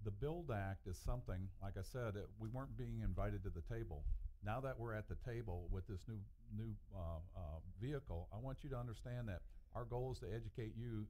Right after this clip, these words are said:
in the field about the, uh, what the development finance tool that you have, because it's, a lot of people be skeptical about this. "Well, it's just another thing. It's gonna be tied up in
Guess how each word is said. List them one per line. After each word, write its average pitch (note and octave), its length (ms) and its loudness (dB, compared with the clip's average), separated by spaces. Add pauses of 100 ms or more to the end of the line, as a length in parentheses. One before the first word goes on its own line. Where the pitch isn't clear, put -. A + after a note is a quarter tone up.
in G#2+ 100 2
the F2 80 0 (120)
field E2 380 0 (340)
about G#2 400 2
the, G2 80 0 (380)
uh, A2 100 -4
what A2+ 180 -2
the G#2+ 60 -2
development A2 540 0
finance G#2 420 -2 (100)
tool G#2 240 -2
that E2+ 160 -2
you A2 220 -2
have, F#2+ 280 2 (400)
because A#2+ 440 0 (140)
it's, A2 180 -2 (160)
a A#2+ 40 -4
lot B2 180 4
of B2 60 -6
people C3+ 240 0
be G2+ 120 0
skeptical - 580 -4
about D2 240 0
this. - 220 -8 (400)
"Well, G#2+ 280 2
it's G#2 120 -2
just A2+ 240 -2
another G2+ 340 0
thing. G2+ 380 0
It's F#2+ 100 -2
gonna G2+ 180 -4
be F#2+ 200 0 (100)
tied F2 220 0
up F#2 140 -2
in F#2 60 -2